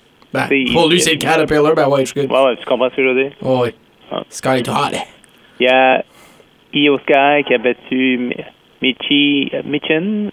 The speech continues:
Speaker 2: Michin Lin, ouais, c'est ça, et, euh, Pepper Nevin dans un triple threat match.
Speaker 1: On va dire que Bayley était pas t-, si contente que ça, là.
Speaker 2: Hmm.
Speaker 1: Parce,
Speaker 2: Non,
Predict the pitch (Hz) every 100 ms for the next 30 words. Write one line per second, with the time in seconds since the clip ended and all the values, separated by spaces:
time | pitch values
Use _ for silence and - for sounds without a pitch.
0 | - 120 135 123 127 - 208 202 - 113
1 | 110 123 - - 123 120 113 110 110 107
2 | 107 _ _ - - _ _ - 135 131
3 | 127 123 117 113 175 175 - 113 117 113
4 | 117 110 110 110 - 139 123 - 117 -
5 | - - 104 107 127 - 135 135 135 185
6 | 185 170 135 156 165 180 175 151 156 -
7 | - - - 165 - 175 160 151 143 143
8 | 143 131 143 175 151 110 - - _ -
9 | 113 117 - _ _ _ _ _ - 110